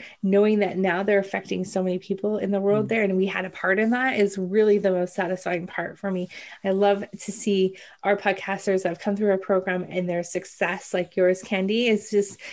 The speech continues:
Speaker 1: it's so great to see you, you know, out there with your voice and invisibility and getting clients and making a huge dim-, difference in your audience.
Speaker 2: Yeah. Oh, yeah. I love that.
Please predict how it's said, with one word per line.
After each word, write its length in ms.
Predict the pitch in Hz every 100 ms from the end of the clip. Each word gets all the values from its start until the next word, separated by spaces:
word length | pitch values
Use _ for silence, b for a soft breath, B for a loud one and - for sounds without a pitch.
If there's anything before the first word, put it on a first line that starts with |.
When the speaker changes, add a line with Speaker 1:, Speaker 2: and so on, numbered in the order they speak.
| B
Speaker 1:
it's 220 | 202 202
so 260 | - 233 226
great 360 | 208 202 190 196
to 80 |
see 180 | 190 208
you, 260 | 190 190 180 B B B
you 100 | 208
know, 120 | 214 -
out 260 | 208 214 214
there 140 | 214
with 120 | 202
your 140 | 196 175
voice 440 | 170 208 214 220 -
and 220 | 190 185
invisibility 880 | 175 202 202 208 208 208 208 208 208
and 340 | - 190 175
getting 360 | 214 214 196 190
clients 560 | - 233 240 240 233
and 260 | - 196 185 B B
making 380 | 208 208 226 208
a 60 | 202
huge 400 | - 214 196 -
dim-, 260 | 202 196 - 196
difference 400 | 202 202 196 190
in 80 | 180
your 140 | 175
audience. 640 | - 185 180 170 160 - - _ - _ - -
Speaker 2:
Yeah. 340 | 151 147 151 -
Oh, 160 | 170 151
yeah. 320 | 147 147 143 B B B
I 60 | 165
love 260 | 160 147 156
that. 320 | 139 135